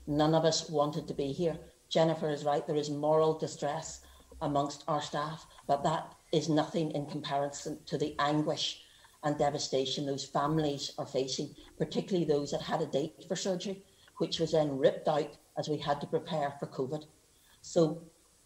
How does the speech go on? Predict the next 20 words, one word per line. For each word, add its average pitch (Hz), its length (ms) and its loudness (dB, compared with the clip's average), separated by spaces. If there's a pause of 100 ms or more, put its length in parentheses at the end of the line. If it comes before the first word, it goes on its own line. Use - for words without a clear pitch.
(140)
we 214 240 8
are 208 80 12
doing 175 560 6
all 196 340 10
we 185 120 6
can. 185 500 0
We 170 140 8
are 156 200 6
tracking 233 480 2
them 226 320 0
individually. 202 640 2 (320)
The - 80 -4
clinical 226 480 2
teams 196 400 0
are 170 80 -2
contacting 175 580 -2
them, 220 140 -2 (320)
and 151 200 2
you 175 140 2
have 160 280 0